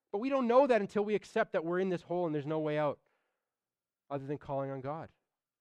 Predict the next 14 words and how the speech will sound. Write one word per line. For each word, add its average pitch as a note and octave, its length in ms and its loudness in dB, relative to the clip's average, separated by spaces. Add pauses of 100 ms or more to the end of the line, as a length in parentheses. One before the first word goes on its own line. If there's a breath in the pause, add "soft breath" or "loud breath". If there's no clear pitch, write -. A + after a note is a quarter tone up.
(140)
And F#3 120 2
you F#3 60 6
know G3+ 100 6
what? G3+ 300 4
There's E3 180 -4
even F#3 180 0
this F3 140 -2
other D#3+ 200 -2
thing. B2+ 280 -8
It E3+ 120 -2
may F3 400 0
very D#3 340 0
well D3+ 240 -2
be A#2+ 300 -8